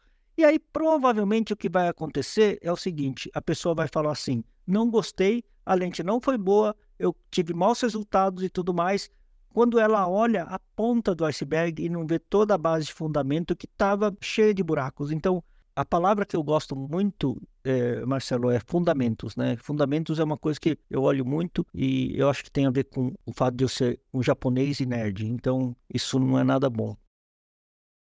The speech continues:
Eu vou aqui pro Eduardo. Quais são as suas recomendações, é, para o iniciante e para pessoas que já tentaram, inclusive, Eduardo,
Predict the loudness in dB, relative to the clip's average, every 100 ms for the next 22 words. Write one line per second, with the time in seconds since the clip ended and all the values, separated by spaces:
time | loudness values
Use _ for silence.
0 | _ -2 2 4 2 0 -2 0 -2 0
1 | 0 2 0 0 -6 -8 _ _ _ _
2 | 0 2 -2 -2 -2 -2 -2 -2 -2 -2
3 | -4 -6 -6 -6 -8 -14 -4 -2 0 -4
4 | -8 _ _ _ _ _ _ _ 2 4
5 | 4 0 2 2 2 -2 0 0 0 -2
6 | 0 -4 -4 -4 -2 0 0 2 -2 0
7 | 0 0 -2 -6 -6 -4 -2 -2 -2 -2
8 | -2 -4 -14